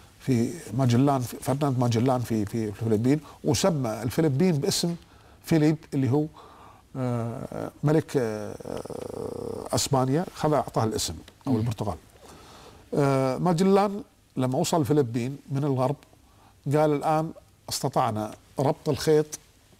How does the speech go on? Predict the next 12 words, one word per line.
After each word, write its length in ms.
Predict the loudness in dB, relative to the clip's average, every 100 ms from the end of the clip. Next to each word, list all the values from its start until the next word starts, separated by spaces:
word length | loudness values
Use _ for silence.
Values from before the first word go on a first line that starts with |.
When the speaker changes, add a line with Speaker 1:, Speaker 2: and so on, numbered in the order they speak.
| _ _ -14 -4
Speaker 1:
أو 160 | -4 -4 -4
ربطنا 380 | 0 0 0 0
العقدة 380 | 0 2 0 2
مالت 360 | 0 -2 -4
ال-، 260 | -8 -8 -14 -20 -20 -10
أتينا 260 | -2 0 0
المسلمين 360 | -2 0 0
من 60 | 0
الشرق 360 | -2 -2 0
والغرب 340 | 0 2 0 0
لإبادة 440 | 0 0 2 0 -2 -20 -20 -20 -20 -20 -8 -6
الإسلام". 420 | -4 -4 -6